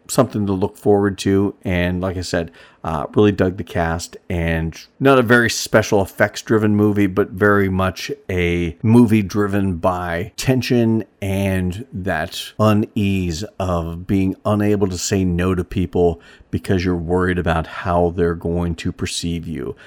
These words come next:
They're not gonna think you're cool. So you just keep going along for the ride until you get to a point where you can't back out without being the <laughs> asshole. So it, it really,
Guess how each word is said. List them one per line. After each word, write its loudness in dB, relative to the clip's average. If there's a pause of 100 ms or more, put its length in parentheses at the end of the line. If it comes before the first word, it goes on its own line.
(160)
They're 0
not 4
gonna -2
think -4
you're -2
cool. -2
So -4
you 0
just -4
keep -2
going 0
along -2
for -4
the -2
ride -4 (320)
until 0
you -6
get 0
to 0
a 2
point -4
where -4
you -6
can't -6
back -10
out -8 (200)
without 0
being -2
the -6
<laughs> -
asshole. -2 (380)
So 6
it, 8
it 8
really, 6